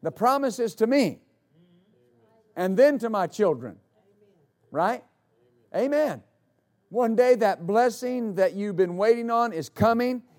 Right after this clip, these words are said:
It's gonna show up. The Lord told me one time, he said, "Imagine going to bed in debt and waking up debt-free. Imagine going to bed sick and waking up healed." He said, "In the last days, that's how quick things are gonna happen."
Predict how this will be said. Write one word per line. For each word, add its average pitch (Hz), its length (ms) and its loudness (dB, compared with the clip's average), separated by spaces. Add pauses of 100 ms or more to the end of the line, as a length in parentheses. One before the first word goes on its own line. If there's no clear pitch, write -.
(120)
It's 202 220 0
gonna 175 240 -2
show 226 480 4
up. 247 500 2 (920)
The 190 80 -2
Lord 226 280 4
told 226 180 -4
me 226 120 -8
one 226 180 -10
time, 240 240 -6 (240)
he 220 120 -6
said, 202 220 -4
"Imagine 196 520 -6
going 214 240 -4
to 208 60 -4
bed 214 240 -4
in 202 180 -8
debt 220 340 -4
and 165 180 -6
waking 214 360 -6
up 202 180 -2
debt-free. 196 560 -2 (920)
Imagine 214 600 -4
going 254 320 4
to 220 60 -4
bed 214 300 0
sick 247 440 6
and 165 180 -4
waking 214 360 -2
up 208 160 0
healed." 180 340 -4 (160)
He 208 140 -8
said, 185 280 -6
"In 190 180 -6
the 180 80 -2
last 208 280 -6
days, 220 220 -2
that's 185 180 -2
how 196 140 0
quick 220 300 0
things 165 240 -8
are 165 80 -8
gonna 160 180 -8
happen." 160 340 -12